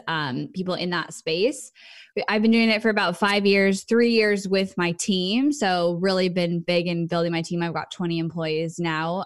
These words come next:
Um, and yeah, we specialize in funnels, Facebook ads, Instagram ads, and all those things, and have a lot of data on that.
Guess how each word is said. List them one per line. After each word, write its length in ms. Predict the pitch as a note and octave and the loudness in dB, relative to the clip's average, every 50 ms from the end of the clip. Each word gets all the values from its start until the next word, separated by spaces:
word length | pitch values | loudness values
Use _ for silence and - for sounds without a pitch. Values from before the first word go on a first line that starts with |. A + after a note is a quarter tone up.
| - | -6
Um, 480 | - F3 E3+ E3 D#3+ D3+ D#3 D#3+ E3 D#3+ _ _ _ _ _ _ - - _ _ - - - | -4 -2 -2 -2 -2 -2 -4 -4 -6 -6 _ _ _ _ _ _ -20 -20 _ _ -14 -6 -2
and 100 | G3+ G3 | -2 0
yeah, 160 | G#3 A#3+ A3+ | 0 0 0
we 140 | G3 G3 G3 | 2 2 2
specialize 540 | G3 - - G#3+ G#3+ - A3+ G3+ F#3+ G3 F#3 | 0 0 -2 -2 -2 0 0 0 0 0 0
in 260 | E3+ F3+ F#3+ F#3+ F#3 F3+ | 0 0 2 2 0 0
funnels, 520 | - G#3+ A3 A3+ A3+ A3+ A3+ A3+ A3+ - | 0 0 2 2 2 2 2 0 -2 -4
Facebook 360 | - G3+ G#3 G#3 - A3 G#3 | -2 0 0 0 -2 -2 -2
ads, 200 | G#3 G#3 G#3 G3 E3+ | -2 -2 0 0 0
Instagram 440 | F#3 F#3+ G3 - G3+ G3+ G3+ G3 G3+ | 0 0 -2 -4 -2 -2 -2 0 0
ads, 220 | G3 G3 G3 F#3+ | 0 -2 -2 -2
and 100 | G3+ E3+ | -2 -2
all 180 | E3 F#3 F#3 F3+ | -2 -2 -2 -2
those 180 | F#3 F#3 F3+ | -2 -4 -4
things, 280 | - F#3+ F3+ F#3 E3 - | -4 -4 -4 -4 -4 -4
and 100 | E3+ E3+ | -4 -4
have 200 | F3+ F3 E3 D3+ - - | -4 -4 -6 -6 -6 -4
a 60 | E3 | -4
lot 220 | E3+ E3+ F3 F3 | -2 -2 -2 -2
of 80 | F3+ F3+ | -4 -4
data 240 | F3+ F3+ F3+ E3+ E3 | -4 -4 -4 -2 -4
on 240 | D#3 D#3 D3+ C#3 | -4 -4 -4 -4
that. 220 | C#3+ D3 C#3 C3 | -4 -6 -6 -8